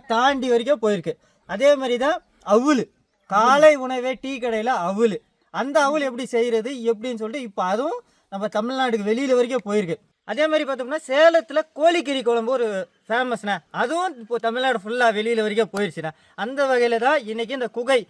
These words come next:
அந்த கிராமத்துல ஒரு குடும்பத்தால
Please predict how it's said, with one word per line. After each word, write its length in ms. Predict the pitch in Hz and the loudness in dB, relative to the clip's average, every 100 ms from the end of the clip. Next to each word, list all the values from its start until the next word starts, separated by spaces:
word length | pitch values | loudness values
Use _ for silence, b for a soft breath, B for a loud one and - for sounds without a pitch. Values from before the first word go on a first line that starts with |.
| b | b
அந்த 180 | 156 170 | -12 -10
கிராமத்துல 800 | 170 196 247 285 269 208 214 269 208 | -4 0 0 -2 -6 -2 0 0 0
ஒரு 380 | 190 269 339 - | 0 2 0 -4
குடும்பத்தால 720 | 254 262 262 - 214 226 | -8 -4 -6 0 2 4